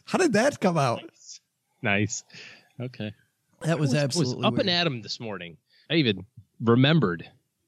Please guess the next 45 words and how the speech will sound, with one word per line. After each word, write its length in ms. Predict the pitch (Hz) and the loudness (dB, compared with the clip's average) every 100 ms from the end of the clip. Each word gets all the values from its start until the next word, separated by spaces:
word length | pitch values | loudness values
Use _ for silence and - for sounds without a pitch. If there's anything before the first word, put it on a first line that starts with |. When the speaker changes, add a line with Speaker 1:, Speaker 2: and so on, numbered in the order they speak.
| - | -10
Speaker 2:
that 140 | 90 | -8
we 120 | 95 92 | -4 -2
were 100 | 90 | 0
doing 180 | 95 | 0
a 40 | 85 | 0
podcast 500 | 98 90 - 67 - | 0 0 -2 -4 -4
today. 320 | 90 76 - | -6 -6 -8
Speaker 1:
That 120 | - | -6
was 180 | 113 120 | -4 0
awesome. 340 | 123 110 - 110 | 0 0 -2 -4
Thanks 380 | - 185 196 | -2 -2 -2
to 280 | - 165 147 147 | -2 0 0 -2
Laura 420 | 147 151 147 135 | 0 2 2 0
Adams 400 | 147 135 131 113 | -2 -2 -2 -6
for 160 | - 113 | -6 -6
stopping 460 | - 127 120 123 113 | -6 -4 -2 -4 -2
by 220 | 120 120 | -2 -2
the 100 | 120 | -2
basement. 480 | 123 123 - 139 139 | -2 -2 0 -2 2
Hey, 200 | 185 247 | 2 4
though, 280 | 226 165 135 - - - | 4 4 2 -4 -20 -8
let's 160 | 185 - | -2 0
throw 100 | 240 | 0
out 60 | |
Dave 160 | 180 185 | 2 2
and 80 | 160 | 2
Lifeline, 360 | 185 180 151 | 2 2 2
O 80 | 139 | 2
G. 160 | 131 143 | 2 0
We're 60 | |
gonna 200 | 170 156 | 2 0
tackle 320 | 135 151 127 135 | 0 0 0 0
some 240 | - 135 | 0 0
of 60 | 123 | 2
life's 260 | 135 139 | 0 0
most 220 | 135 135 - | 0 0 0
important 400 | 123 151 127 127 | -2 -2 -4 -6
questions. 720 | - 151 147 - 147 190 - - - - - | -2 0 0 0 0 0 -2 -6 -20 -20 -4
Our 120 | 151 | -2
friends 320 | - 208 247 | 0 0 2
at 100 | 208 | 0
Haven 360 | 139 156 220 226 | 0 0 2 2
Life 240 | 196 190 165 | 2 2 2
Insurance 480 | 143 175 165 147 | 2 2 2 2
Agency 600 | 147 135 139 - 139 127 | 0 0 0 0 0 -2